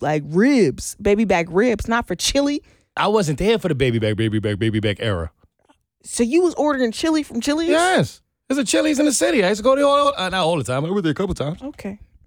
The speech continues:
Speaker 2: Yeah, you ain't do that?
Speaker 1: No.
Speaker 2: You was in the, the baby back.
Speaker 1: The baby back or, like, the, um, buffalo chicken sandwich or the Cajun pasta or the quesadillas, but not for Chili's.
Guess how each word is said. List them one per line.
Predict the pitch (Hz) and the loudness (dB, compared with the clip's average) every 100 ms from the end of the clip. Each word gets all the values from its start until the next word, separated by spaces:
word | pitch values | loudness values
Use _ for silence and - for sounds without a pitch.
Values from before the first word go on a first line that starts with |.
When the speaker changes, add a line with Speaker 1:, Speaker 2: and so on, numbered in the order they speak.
| 508 | 2
Speaker 2:
Yeah, | |
you | 262 262 | 2 2
ain't | 269 | 2
do | 349 | 0
that? | 370 - _ - | 0 -8 _ -20
Speaker 1:
No. | 359 440 196 _ _ _ | -18 -18 -20 _ _ _
Speaker 2:
You | 165 196 | -2 0
was | 180 | 2
in | 165 160 | 0 0
the, | 147 143 | -2 -4
the | 160 | -4
baby | 143 190 185 | 0 0 0
back. | 104 69 _ _ _ _ | -6 -10 _ _ _ _
Speaker 1:
The | - 185 | -12 -8
baby | 190 208 214 | -4 -4 -4
back | 208 208 247 | -4 -4 -4
or, | - 165 156 | -4 -2 -2
like, | 165 156 - - | -4 -6 -8 -12
the, | - 151 151 | -12 -10 -8
um, | - 151 151 147 | -8 -10 -10 -8
buffalo | 160 180 170 160 | -8 -8 -8 -6
chicken | - 196 202 | -6 -6 -8
sandwich | - 180 196 226 - | -8 -6 -6 -8 -8
or | - | -10
the | 147 | -8
Cajun | - 175 185 165 | -4 -4 -4 -8
pasta | 180 180 196 - 208 254 - _ - | -6 -6 -6 -6 -6 -8 -14 _ -12
or | 160 | -12
the | |
quesadillas, | - 165 175 165 180 214 262 294 - _ _ _ - | -8 -8 -8 -8 -8 -6 -8 -10 -16 _ _ _ -10
but | - | -4
not | 302 381 | -4 -4
for | - | -6
Chili's. | - 480 392 466 - | -4 -2 -2 -6 -16